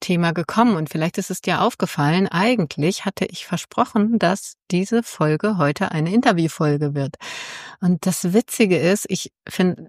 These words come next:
ich, ich find das ja immer witzig, wenn so Synchronizitäten passieren. Ich liebe das ja irgendwie auch. Und zwar habe ich am Montag darüber nachgedacht, "Mei, du wolltest eigentlich mal eine Folge über Fehlerkultur in deinem Podcast machen. Das hast du irgendwie noch gar nicht umgesetzt."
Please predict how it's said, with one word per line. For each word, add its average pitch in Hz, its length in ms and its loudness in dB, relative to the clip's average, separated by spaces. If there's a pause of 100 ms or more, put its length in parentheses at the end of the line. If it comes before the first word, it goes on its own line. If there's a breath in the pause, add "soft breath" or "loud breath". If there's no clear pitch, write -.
ich, 175 460 -6
ich - 100 -8
find 196 200 4
das 170 120 0
ja 165 60 2
immer 151 240 2
witzig, - 260 -2
wenn 156 160 0
so 156 200 2
Synchronizitäten 165 960 0
passieren. 143 420 0
Ich 147 140 -6
liebe 165 200 0
das 143 220 -2
ja 147 120 2
irgendwie 147 400 -2
auch. 160 320 0 (600 loud breath)
Und 170 180 2
zwar 185 320 2
habe 202 240 4
ich 190 280 -2
am 185 160 2
Montag 220 420 2
darüber 190 300 2
nachgedacht, 190 680 -2
"Mei, 143 320 0
du 151 160 -4
wolltest 160 280 -2
eigentlich 185 300 0
mal 196 120 4
eine 190 120 0
Folge 175 420 2
über 160 200 2
Fehlerkultur 175 640 0
in 151 100 2
deinem 143 220 2
Podcast - 500 -2
machen. 170 300 2 (280 loud breath)
Das - 200 -6
hast 143 200 -4
du - 40 -4
irgendwie 156 260 -2
noch 151 180 -2
gar 139 200 0
nicht 185 280 0
umgesetzt." 165 680 0